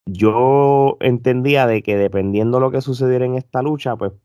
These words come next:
posiblemente íbamos a, a tener una idea de lo que hubiera sucedido en el, en el main event, y no nos equivocamos cuando lo dijimos. No dejó de ser una mala lucha, al contrario, fue una super lucha como quiera.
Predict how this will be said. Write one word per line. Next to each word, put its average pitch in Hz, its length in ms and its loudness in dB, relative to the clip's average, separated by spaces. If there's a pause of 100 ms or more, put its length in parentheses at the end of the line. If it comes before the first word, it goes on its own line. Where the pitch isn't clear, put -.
posiblemente 113 680 -4
íbamos 110 360 -2
a, 107 520 -6
a 107 120 -2
tener 110 120 2
una 113 140 2
idea 117 140 0
de 120 60 0
lo 110 100 2
que 104 140 0
hubiera 101 360 4
sucedido 117 560 0
en 120 80 -2
el, 117 300 2
en 120 120 0
el 123 100 4
main 127 200 0
event, 135 300 0 (320)
y 82 560 -4
no 90 220 0
nos 104 120 2
equivocamos 120 580 2
cuando 123 260 -2
lo 123 100 -2
dijimos. 120 460 -6 (800)
No 107 380 2
dejó 135 300 0
de 135 60 -2
ser 135 200 -2
una 135 160 -2
mala 135 220 0
lucha, 135 280 -4
al 117 120 -8
contrario, 107 420 -4
fue - 160 -4
una 120 240 0
super 143 520 0
lucha 107 440 -2
como 110 320 -8
quiera. 98 340 -8